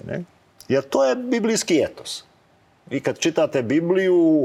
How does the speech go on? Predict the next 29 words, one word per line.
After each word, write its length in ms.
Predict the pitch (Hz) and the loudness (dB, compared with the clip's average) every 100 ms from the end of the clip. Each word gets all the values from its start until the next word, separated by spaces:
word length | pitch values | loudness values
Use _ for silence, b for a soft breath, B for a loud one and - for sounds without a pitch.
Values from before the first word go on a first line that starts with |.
| 101 - | 0 0
o, 360 | 117 117 113 | 0 0 0
i 100 | 113 | -2
čitate 400 | 107 143 147 127 | -2 -2 0 -2
te 120 | 117 123 | -4 -2
naše, 380 | 131 - 104 90 | 0 0 -2 -2
našu 260 | 123 131 | -2 -2
epsku 280 | 127 - 113 | -2 -4 -6
poeziju, 540 | - 117 139 143 156 | -2 0 0 0 0
to 200 | - 151 | 0 0
je 60 | 151 | 0
otprilike 440 | 143 131 139 135 | 0 -2 -2 -4
to. 200 | 123 113 - _ _ _ _ | -4 -6 -8 _ _ _ _
Samo 300 | - 104 107 | -8 -4 -2
što 120 | 101 110 | -2 -2
je 40 | |
to 120 | - | -2
na 140 | 104 113 | -2 0
drugačiji 380 | 92 87 - | 0 0 -2
način 280 | 98 - 104 | -2 -4 -4
ispričano. 440 | 82 - 76 - - _ B B B B B - | -8 -12 -14 -14 -16 _ B B B B B -6
Zatim, 500 | - 214 240 190 107 - _ _ _ _ _ _ _ _ _ _ _ - | 0 0 2 0 -4 -12 _ _ _ _ _ _ _ _ _ _ _ -6
kako, 260 | - 123 139 | -4 -2 -2
kako 260 | 170 151 | 0 0
da 60 | 131 | 0
kažem, 300 | 156 143 135 | 0 0 0
ta 140 | 135 | 0
fantazija 540 | 120 143 165 170 120 117 | 0 0 0 0 2 0
kod 140 | 117 | 2
djece 320 | 110 127 131 | 0 2 0